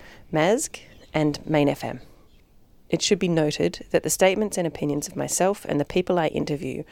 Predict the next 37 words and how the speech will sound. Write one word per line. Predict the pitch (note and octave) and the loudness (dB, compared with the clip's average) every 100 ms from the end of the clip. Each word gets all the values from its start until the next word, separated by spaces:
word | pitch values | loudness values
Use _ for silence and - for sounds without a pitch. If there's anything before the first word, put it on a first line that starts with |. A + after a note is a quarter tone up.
| - - - | -20 -20 -4
are | D#3 | 0
not | E3+ F#3 | 2 2
the | F#3+ | 0
official | G3 G#3+ - B3 | 2 0 2 0
positions | F3+ D#3 - D3 C#3+ | 0 -2 -2 -2 0
held | D#3 D3+ | 0 2
by | D3+ - | 2 0
either | C#3+ E3+ G3 | 2 2 4
Main | F#3 E3+ | 2 0
F | - | -2
M | D3 C#3+ - | -4 -4 0
or | D3 | 2
masg. | D3+ - - - - - - - - - | 2 -4 -10 -12 -14 -20 -20 -20 -20 0
We | D#3+ | 6
welcome | D#3 F3 G#3+ | 6 6 2
feedback | - F#3+ G3 F#3 - | 0 0 2 -2 -2
and | D#3 | -4
responses | D3 - E3 - D#3 | -2 0 -2 -2 -6
to | - - | -8 -8
the | C#3 | -6
ideas | C#3+ C#3 C3 C#3+ | -6 -4 -4 -4
expressed | - - G3 - D#3 | -6 -2 0 -2 -6
on | |
the | - | -6
show. | - - - - - - - - - | -6 -8 -12 -14 -20 -20 -20 -20 -8
If | D#3 - | -4 2
you | E3+ | 4
would | D#3+ | 4
like | E3 - | 0 0
to | F3 | -2
respond | E3+ - G#3 A3+ | -2 2 0 2
to | |
something | G#3+ D3+ C#3+ B2+ | -2 -2 -4 -4
discussed | - - D3+ - | -4 -2 -2 -2
on | D3 | -10
the | D3 | -12
program, | - - - C3+ C#3 | -10 -8 -6 -8 -10